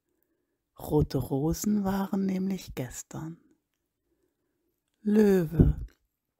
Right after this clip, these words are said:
Löwen lieben es, im Mittelpunkt zu stehen, das ist ja bereits bekannt. Aber in Liebesdingen überlassen sie gern dem Partner oder der Partnerin den ersten Schritt.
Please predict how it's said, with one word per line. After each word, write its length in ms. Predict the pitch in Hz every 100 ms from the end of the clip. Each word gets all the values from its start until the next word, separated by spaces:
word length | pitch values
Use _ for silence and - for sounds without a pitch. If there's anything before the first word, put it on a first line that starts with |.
| _ _ _ _ _ _
Löwen 400 | - 226 254 233
lieben 380 | 233 175 175 170
es, 240 | 170 165 160
im 100 | 156
Mittelpunkt 600 | 156 - 151 165 151 -
zu 120 | 151
stehen, 540 | 143 - 147 151 156
das 220 | 170 127 -
ist 180 | 147
ja 80 | 160
bereits 480 | 147 147 143 135 -
bekannt. 720 | - - - 120 139 143 - _ _ _ _ _ _ _
Aber 200 | - 147
in 120 | 147
Liebesdingen 640 | 147 180 240 233 - 196 202
überlassen 520 | 180 139 135 135 -
sie 140 | 165
gern 320 | 147 143 165 170
dem 180 | 143
Partner 640 | 143 - 151 170 - 180 175
oder 160 | 165
der 140 | 135 131
Partnerin 720 | - 147 160 - 160 151 147
den 160 | 151
ersten 420 | - 127 123 - 143
Schritt. 540 | - 107 113 _ _